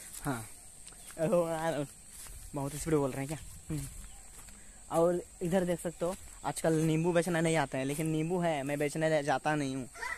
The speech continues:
नींबू तो है, माँ तो बोलते हैं, "नींबू बेचने चला जाना," मतलब ले जाना, थोड़ा सा, अ, पचास साठ को तो नींबू हो जाता है अगर तोड़ते तो,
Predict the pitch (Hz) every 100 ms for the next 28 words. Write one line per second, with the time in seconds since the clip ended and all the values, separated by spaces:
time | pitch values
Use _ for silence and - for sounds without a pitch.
0 | - 151 156 175 185 175 147 143 156 165
1 | 160 160 170 160 156 160 160 160 156 156
2 | 143 139 120 123 - - - 147 151 151
3 | 156 151 202 - - - 143 135 147 139
4 | 135 - - - 135 139 139 139 139 147
5 | 139 143 151 - 151 151 151 147 147 147
6 | 139 123 135 131 135 - - - - -
7 | - - - - - - 165 151 165 156
8 | - 143